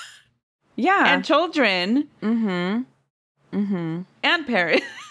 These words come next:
Speaker 1: <laughs>
Speaker 2: Everyone except <laughs> white men.
Speaker 1: White people.
Speaker 2: <laughs> Yeah.
Speaker 1: Yeah.
Speaker 2: <laughs> So,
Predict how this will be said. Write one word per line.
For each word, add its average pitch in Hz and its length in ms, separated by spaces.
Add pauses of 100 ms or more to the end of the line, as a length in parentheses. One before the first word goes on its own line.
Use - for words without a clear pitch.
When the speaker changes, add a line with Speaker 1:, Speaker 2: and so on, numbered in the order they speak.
(120)
Speaker 1:
<laughs> - 340
Speaker 2:
Everyone 180 580 (120)
except 202 500 (460)
<laughs> - 400
white 185 300
men. 185 180
Speaker 1:
White 233 360
people. 302 1300 (100)
Speaker 2:
<laughs> - 0 (100)
Yeah. 180 520 (600)
Speaker 1:
Yeah. - 120
Speaker 2:
<laughs> - 60 (400)
So, 220 480